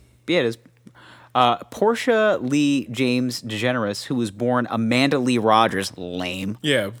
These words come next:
Speaker 2: Portia de Rossi, of
Speaker 1: Yeah.
Speaker 2: course.
Speaker 1: Known professionally, Portia de Rossi is an American, is an Australian-American
Speaker 2: Mm-hmm.
Speaker 1: businesswoman, philanthropist, former model, and actress.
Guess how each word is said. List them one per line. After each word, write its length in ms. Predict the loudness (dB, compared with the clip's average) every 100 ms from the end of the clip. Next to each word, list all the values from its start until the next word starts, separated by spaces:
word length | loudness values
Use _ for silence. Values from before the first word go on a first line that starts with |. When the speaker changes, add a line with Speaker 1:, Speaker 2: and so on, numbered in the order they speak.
| _
Speaker 2:
Portia 260 | -8 -6 -6
de 80 | -8
Rossi, 380 | -8 -8 -10 -4
of 80 |
Speaker 1:
Yeah. 240 | -2 0 -2
Speaker 2:
course. 100 | -6 -20 -20 -18 -2
Speaker 1:
Known 160 | 0 2
professionally, 480 | 2 0 0 -2
Portia 340 | -2 -2 -2 -2
de 80 | 0
Rossi 380 | 0 0 0
is 180 | -2 -4
an 80 | -4
American, 680 | -4 -2 -2 -2 -4 -6 -2
is 120 | -2
an 80 | 0
Australian-American 880 | 0 0 0 -2 0 0 0 0 0
Speaker 2:
Mm-hmm. 80 | 0
Speaker 1:
businesswoman, 440 | 0 0 0 -2
philanthropist, 580 | -2 -2 -2 -4 -6 -6
former 300 | -2 -2 0
model, 380 | 0 0 0 -2
and 80 | -2
actress. 500 | -2 -4 -8 -10